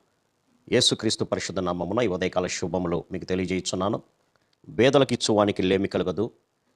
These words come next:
కన్నులు మూసుకొని వానికి బహుశాపములు కలుగును." సామెతల గ్రంథము ఇరవై ఎనిమిదవ అధ్యాయము ఇరవై ఏడవ వచనం.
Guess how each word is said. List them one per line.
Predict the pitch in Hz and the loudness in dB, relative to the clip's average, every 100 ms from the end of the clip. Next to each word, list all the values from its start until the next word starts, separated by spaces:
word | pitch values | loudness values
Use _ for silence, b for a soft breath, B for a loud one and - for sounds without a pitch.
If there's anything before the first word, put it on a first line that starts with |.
| _ - | _ 2
కన్నులు | 127 143 131 | 4 6 6
మూసుకొని | 123 - 110 110 | 4 2 2 4
వానికి | 101 98 101 | 2 4 2
బహుశాపములు | 85 92 101 95 - 90 90 | 2 -2 2 0 0 -2 -2
కలుగును." | 85 85 82 78 - _ _ _ _ _ _ - | 0 -2 -2 -6 -8 _ _ _ _ _ _ -6
సామెతల | - 120 117 104 | -2 0 0 0
గ్రంథము | 98 95 104 117 | 0 0 0 0
ఇరవై | 90 95 | 0 -2
ఎనిమిదవ | 90 92 90 - | -2 0 0 0
అధ్యాయము | 92 85 95 104 | -4 -2 0 0
ఇరవై | 98 87 90 | 0 0 0
ఏడవ | 90 87 | 0 0
వచనం. | 85 - | -4 -6